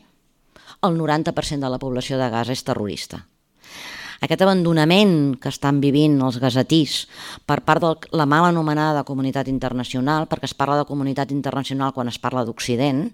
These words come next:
no de la resta de comunitats, és el mateix que vam viure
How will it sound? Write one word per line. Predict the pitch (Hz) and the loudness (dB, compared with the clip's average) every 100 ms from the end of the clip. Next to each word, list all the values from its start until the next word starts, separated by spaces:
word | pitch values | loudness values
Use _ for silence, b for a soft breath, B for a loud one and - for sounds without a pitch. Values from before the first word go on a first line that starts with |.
| b b b b - | b b b b -4
no | 175 165 | 0 2
de | 156 | 4
la | 135 | 2
resta | 147 156 - 123 | 2 0 -2 -6
de | 113 | -4
comunitats, | 117 113 110 98 156 147 - B B B | -4 -2 -2 0 0 0 -4 B B B
és | 151 | 2
el | 175 175 | 4 4
mateix | 156 156 156 233 226 - - - | 4 2 6 8 8 6 0 -2
que | 139 | -2
vam | 135 | 0
viure | 139 151 135 | 0 0 0